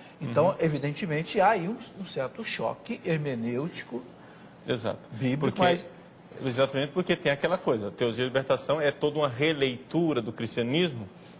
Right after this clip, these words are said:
Speaker 2: não é? A partir de uma realidade muito imanente de transformação social, enquanto a renovação, de, exatamente pela sua realidade de carismas e de ação do Espírito Santo, não é? Tem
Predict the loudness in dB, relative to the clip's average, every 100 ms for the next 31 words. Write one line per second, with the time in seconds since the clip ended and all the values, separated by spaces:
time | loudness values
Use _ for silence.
0 | 0 2 2 -4 -4 -2 4 2 2 0
1 | 0 0 0 2 0 -2 -20 2 2 2
2 | 4 4 4 -2 -2 -2 -2 0 0 -2
3 | -4 -10 -14 -20 -20 -14 -4 2 2 4
4 | 4 4 2 -4 -2 -6 2 4 4 0
5 | -20 -6 0 2 4 2 2 2 2 2
6 | -2 -2 -14 -20 -16 -6 -4 2 4 4
7 | -2 -4 -4 -2 -4 -4 0 2 0 -6
8 | 2 2 4 2 2 -6 0 2 2 0
9 | -4 -4 -6 -8 -14 -18 -8 2 2 2
10 | -2 -4 -6 -6 -8 -6 -8 -2 -2 -2
11 | -14 -18 -20 -12 -2 -2 -2 -10 -20 -2
12 | -2 -2